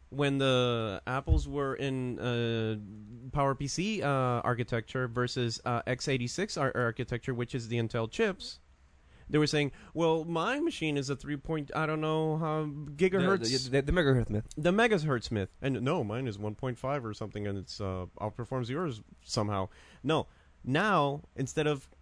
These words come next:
Speaker 1: uh, comparing apples and oranges, you can compare apples and apples. <laughs>
Speaker 2: Yeah, it's gonna be the, the, the, the benchmarks are going to be the same, but the the thing is,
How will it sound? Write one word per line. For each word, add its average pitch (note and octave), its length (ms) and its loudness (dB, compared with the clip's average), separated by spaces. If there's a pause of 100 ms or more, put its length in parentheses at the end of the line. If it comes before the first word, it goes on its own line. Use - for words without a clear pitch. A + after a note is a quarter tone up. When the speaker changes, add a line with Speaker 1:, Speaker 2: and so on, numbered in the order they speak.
(120)
Speaker 1:
uh, C3 100 -4
comparing D3 400 4
apples C#3+ 280 0
and C#3 80 2
oranges, D3+ 460 4
you D#3+ 100 0
can E3 160 0
compare D3+ 500 2 (380)
apples C#3 280 0
and C#3+ 80 0
apples. C#3+ 380 0 (260)
<laughs> - 260 -6
Speaker 2:
Yeah, D3 200 8
it's B2+ 220 2
gonna F3 240 4
be F#3+ 60 2
the, D3 200 0 (100)
the, C3+ 260 4
the, C3+ 140 0
the C3 120 2
benchmarks C#3 540 6
are B2 60 4
going C#3+ 180 2
to C3 100 0
be D3 80 0
the B2+ 100 0
same, A#2 340 2
but A2+ 280 0
the A2+ 440 2 (240)
the A#2+ 100 2
thing E3 280 0
is, A#2 280 0